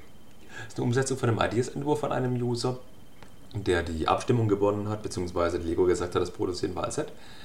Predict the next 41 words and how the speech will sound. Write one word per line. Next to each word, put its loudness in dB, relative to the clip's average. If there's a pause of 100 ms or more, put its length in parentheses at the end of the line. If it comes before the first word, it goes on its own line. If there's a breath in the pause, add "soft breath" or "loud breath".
(120 loud breath)
Tausendzweihundertfünfundsechzig 4
Teile -2
zu -4
neunundneunzig 0
Euro 6
neunundneunzig, -2
was -2
sieben 2
Komma -2
neun 0
Cent -2
ist, -4
was -2
fair -2
ist 0
für -2
ein 0
Ideaset, -2
wie -4
ich -6
finde, -4
vor 2
allem 0
mit -6
einer -6
Disney-Lizenz. -2 (680 soft breath)
Ich -14
finde 0
das -2
sehr 4
fair. -2 (420 loud breath)
Es -2
ist 6
auch 6
ein 2
Lego 6
Ideaset 2
mit 0
Prints 0
und 0
mit -4